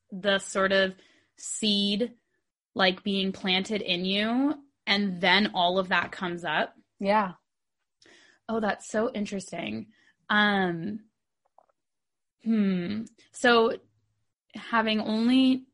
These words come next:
Speaker 1: gotten the answer to, like, those two questions, I can, like, I can share a little bit, but I wanna say too that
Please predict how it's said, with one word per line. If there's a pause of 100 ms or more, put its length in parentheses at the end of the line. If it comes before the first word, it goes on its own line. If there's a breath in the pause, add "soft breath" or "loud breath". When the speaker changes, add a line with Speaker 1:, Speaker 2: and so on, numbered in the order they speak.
(120)
Speaker 1:
gotten
the
answer
to,
like,
those
two
questions,
I
can,
like, (400)
I
can
share
a
little
bit,
but
I
wanna
say
too
that